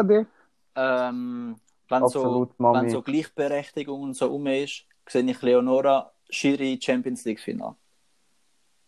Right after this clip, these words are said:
Speaker 3: Mhm. Mhm.
Speaker 1: Schon.
Speaker 3: Das
Speaker 2: Ja,
Speaker 3: sind immer noch Männer.
Speaker 2: ich, ich würd's ihr
Speaker 3: Hundert Prozent.
Speaker 2: gönnen.
Speaker 1: Ich, ich glaub, also ich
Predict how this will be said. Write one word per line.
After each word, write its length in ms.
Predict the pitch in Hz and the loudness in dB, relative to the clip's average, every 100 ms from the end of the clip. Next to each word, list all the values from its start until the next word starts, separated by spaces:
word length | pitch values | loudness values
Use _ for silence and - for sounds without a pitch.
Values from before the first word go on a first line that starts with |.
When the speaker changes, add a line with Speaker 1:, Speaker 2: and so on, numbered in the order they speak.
| _ - | _ -12
Speaker 3:
Mhm. 480 | - 113 - 120 120 _ _ _ _ _ _ _ _ _ _ _ _ _ _ _ | -8 -6 -4 -6 -8 _ _ _ _ _ _ _ _ _ _ _ _ _ _ _
Mhm. 680 | 127 117 113 110 - 101 - _ _ _ _ _ _ _ _ | -8 -6 -4 -6 -8 -12 -14 _ _ _ _ _ _ _ _
Speaker 1:
Schon. 300 | - 185 160 - | 2 4 4 -2
Speaker 3:
Das 280 | 101 110 107 | -4 -2 0
Speaker 2:
Ja, 180 | 113 107 | -2 -2
Speaker 3:
sind 120 | 110 | -2
immer 80 | 113 | -2
noch 120 | 104 | -2
Männer. 280 | 110 110 110 - | 0 0 -2 -4
Speaker 2:
ich, 240 | 110 117 | 0 4
ich 100 | 135 | 4
würd's 260 | 139 147 180 | 6 6 8
ihr 60 | 139 | 6
Speaker 3:
Hundert 180 | 123 110 | 6 4
Prozent. 20 | |
Speaker 2:
gönnen. 380 | 139 135 90 - - | 0 -2 -8 -12 -8
Speaker 1:
Ich, 120 | 202 - | -4 0
ich 180 | 185 | 2
glaub, 160 | - 202 - - _ _ _ _ _ _ _ _ 440 - _ _ _ _ - | 2 2 0 -20 _ _ _ _ _ _ _ _ -20 -20 _ _ _ _ -2
also 260 | 185 180 | 4 6
ich 340 | 180 - 208 | 6 4 4